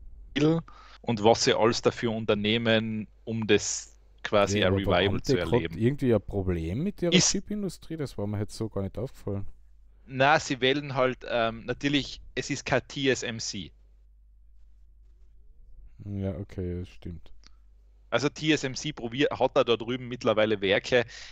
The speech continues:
Speaker 1: Ich glaub, es geht da eher mehr geopolitisch auch, dass man da China ein bisschen ausbremsen will generell.
Speaker 2: Ja, okay, ja gut. Verstehe.
Speaker 1: Ähm, und das, es, es werden da auch die Probleme angesprochen drin, was es natürlich gibt, weil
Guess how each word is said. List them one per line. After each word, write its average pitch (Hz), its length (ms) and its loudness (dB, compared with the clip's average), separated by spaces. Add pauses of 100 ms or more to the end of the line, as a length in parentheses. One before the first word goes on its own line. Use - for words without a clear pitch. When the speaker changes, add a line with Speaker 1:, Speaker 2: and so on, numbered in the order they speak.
(100)
Speaker 1:
Ich 127 120 -8
glaub, 113 280 2
es - 160 -6
geht 127 240 -8
da 131 100 0 (120)
eher 123 280 -2 (100)
mehr 117 460 4
geopolitisch 117 880 -4
auch, 107 180 4
dass 113 260 0
man 110 180 -4
da 110 100 0
China 117 560 -2
ein 104 140 0
bisschen 104 260 -4
ausbremsen 90 760 -4
will 90 160 -8
generell. 82 480 -2
Speaker 2:
Ja, 120 200 4
okay, 110 320 -6
ja 110 180 2
gut. 101 220 0 (3500)
Verstehe. - 420 -10 (1400)
Speaker 1:
Ähm, 120 540 4
und 123 280 -4
das, 127 140 4
es, 151 220 2
es 165 200 2
werden 160 200 4
da 135 140 6
auch - 20 6
die 135 100 -4
Probleme 110 540 -6
angesprochen 90 640 -8
drin, 98 260 -8
was 92 200 -4
es 104 120 -10
natürlich 95 420 -6
gibt, - 260 -6
weil 90 360 4